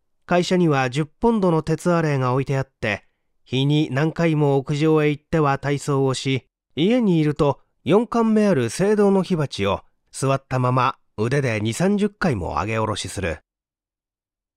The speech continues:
それでも骨や筋肉がムズムズしてやりきれないという。そしてそれが彼唯一の不平のようだった。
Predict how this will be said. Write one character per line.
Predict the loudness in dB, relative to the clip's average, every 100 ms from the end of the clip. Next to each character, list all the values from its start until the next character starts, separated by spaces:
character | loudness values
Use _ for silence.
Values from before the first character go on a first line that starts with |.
| _ _ _ _
そ | -2 0
れ | 2
で | 4
も | 2 0 -6
骨 | _ 0 2
や | 2 0 -2
筋 | 0
肉 | 2 0 0 0
が | 0
ム | 2 2
ズ | 2
ム | 0
ズ | -2
し | -4
て | -4 -2
や | -2
り | -2
き | -2 0
れ |
な | 2
い | 0
と | -4 -8
い | -6
う。 | -8 -10 _ _ _ _ _ _ _ _ _ _ _ _ _ _ _ _
そ | -6 -4
し |
て | -2 -4
そ | -2
れ | -2 0
が | 0 0 -4 _ _ _ _
彼 | -4 0 2 0 -2
唯 | 0 2 2 0 -2
一 | 0 0
の | 0 -2
不 | -10 -4
平 | -2
の | 0 0
よ | 0
う |
だ | -4
っ | _
た。 | -6 -6